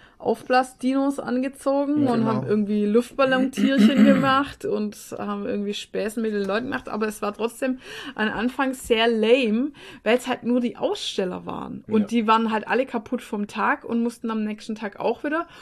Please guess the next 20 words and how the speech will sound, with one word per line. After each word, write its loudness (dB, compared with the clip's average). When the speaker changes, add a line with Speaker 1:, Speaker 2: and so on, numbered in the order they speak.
Speaker 1:
Und 0
viele 0
sind, -2
glaub 0
ich, -10
erst -4
mal 0
weg -6
zum -4
Essen. -8
Und -2
Speaker 2:
Ja, 2
Speaker 1:
bis, 2
Speaker 2:
und 0
Speaker 1:
bis 0
die -4
Speaker 2:
duschen 2
Speaker 1:
wieder 8
Speaker 2:
und 2
so. 0